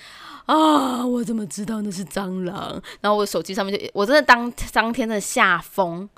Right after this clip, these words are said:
我立刻停止录音去睡觉。我，然后我就一直，我还要去查那个字到底怎么念。还好我后来，因为我再也没有勇气再去查那两个字怎么念了。然后还好我的嫂嫂是香港人，所以我就直接就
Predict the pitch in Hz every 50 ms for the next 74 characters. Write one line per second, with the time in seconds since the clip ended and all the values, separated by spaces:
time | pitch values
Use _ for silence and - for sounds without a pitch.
0 | - _ _ - - 180 180 190 262 269 226 - - - 214 196 - 185 175 180
1 | - - 170 170 165 190 185 175 165 175 185 190 - 185 170 - 185 156 160 -
2 | - 165 156 - - - - - - - - - - 202 208 214 214 202 233 233
3 | 294 311 254 262 277 - 294 247 233 226 202 - _ - _ _ - - 214 220
4 | 254 302 311 381 330 - - - 220 - - 262 254 233 - - - 247 254 247
5 | 208 185 - 165 160 160 165 190 208 190 156 180 - - 185 208 240 240 233 185
6 | 170 170 208 240 233 196 175 165 160 147 - - - 320 294 233 190 180 - 254
7 | 220 180 170 175 180 185 185 170 - 165 - - 214 196 - 196 196 190 180 -
8 | - 156 160 185 180 - - - 170 175 165 160 - - - 170 160 - 80 85
9 | - - - - - - - - - 170 185 190 190 190 175 180 190 180 160 151
10 | 160 160 165 160 - - 160 - - 165 160 175 196 185 - 175 151 151 170 -
11 | 139 - - 117 69 - - - - - - - - 220 196 185 202 208 - -
12 | - 175 151 185 185 170 196 190 185